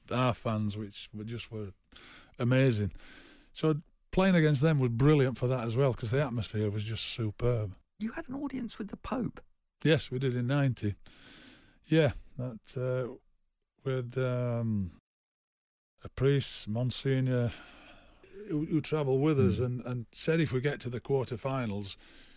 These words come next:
Speaker 1: Mick Burnett was the physio there, and Charlie O'Leary. They said, "We'll get to, we'll get a visit to go and see the Pope." And we all thought, "Yeah, yeah, good one." And of course, it was, when we get to,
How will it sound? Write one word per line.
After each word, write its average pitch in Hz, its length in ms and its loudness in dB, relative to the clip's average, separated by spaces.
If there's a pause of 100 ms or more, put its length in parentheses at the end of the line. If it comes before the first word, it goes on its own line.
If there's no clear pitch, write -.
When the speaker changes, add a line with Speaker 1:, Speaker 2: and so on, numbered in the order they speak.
(260)
Speaker 1:
Mick 160 160 0
Burnett 127 360 2
was 123 420 0
the 110 80 -6
physio 120 500 0
there, 120 220 -2
and 107 160 -2
Charlie 131 360 0
O'Leary. 120 460 0
They 110 80 -4
said, 113 240 -6
"We'll 117 120 -2
get 131 300 -2
to, 123 160 -8
we'll 127 120 -4
get 135 100 0
a 120 60 0
visit 120 340 -2
to 117 80 -8
go 123 60 0
and 117 100 -2
see 123 140 0
the 110 120 -2
Pope." 117 440 2
And 107 80 -8
we 95 80 -10
all 85 80 -14
thought, - 200 -20
"Yeah, 80 240 -10
yeah, 92 100 -8
good 117 200 -2
one." 107 180 -6 (1200)
And 151 160 -2
of - 80 -4
course, 170 260 2
it 170 80 -2
was, - 560 0
when 165 140 2
we 139 80 2
get 175 220 2
to, 120 340 0